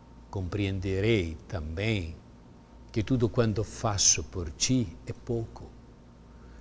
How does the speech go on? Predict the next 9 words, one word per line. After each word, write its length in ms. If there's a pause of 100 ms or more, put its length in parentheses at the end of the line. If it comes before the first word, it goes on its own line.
(140)
ainda 300
que 140
pareça 460
muito. 400 (1600)
Como 240
Maria, 540 (1080)
quero 240
procurar-te 1040 (720)
assídua 880